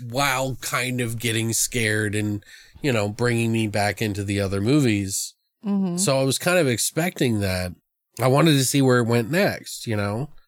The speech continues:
Speaker 1: And it's about this dentist YouTuber who wants to go out and investigate Dark Bluff, Maryland, and these two movies that came out previous to it, the Fear Footage and Fear Footage Two, Curse of the Tape.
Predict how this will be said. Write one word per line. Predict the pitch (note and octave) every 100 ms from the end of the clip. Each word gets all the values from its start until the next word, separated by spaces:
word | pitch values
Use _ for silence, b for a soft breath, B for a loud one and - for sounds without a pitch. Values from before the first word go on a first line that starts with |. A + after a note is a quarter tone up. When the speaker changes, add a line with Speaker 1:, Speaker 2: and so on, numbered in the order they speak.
| -
Speaker 1:
And | E3
it's | C#3
about | C3 D#3 C#3+
this | D3+ -
dentist | B2 C#3+ F#3+ - -
YouTuber | C3+ A#2+ D#3 E3+ D#3+ C3+ A2+ B2+ C#3
who | B2
wants | B2 B2+
to | -
go | A#2+
out | B2+ B2+
and | A#2+
investigate | G#2+ B2 - B2 A2+ A#2+ A#2+ - G2+
Dark | - A#2 B2 -
Bluff, | A#2+ B2 -
Maryland, | A2 A2+ A#2 A#2
and | A#2 G#2+
these | G#2+ G#2
two | - D3
movies | C3 C3 B2+ A#2+
that | A2 F#2+
came | A#2+ G#2
out | G#2 G2
previous | - D3+ B2+ G#2 -
to | - G2+
it, | G#2+ A2
the | G#2+ G#2
Fear | - A2 G#2
Footage | G#2 A#2 B2
and | A2
Fear | G#2+ G2+
Footage | G2 G#2 G#2 -
Two, | G#2 G#2
Curse | G#2 F#2+ G2+
of |
the | G2+
Tape. | G#3+ D3+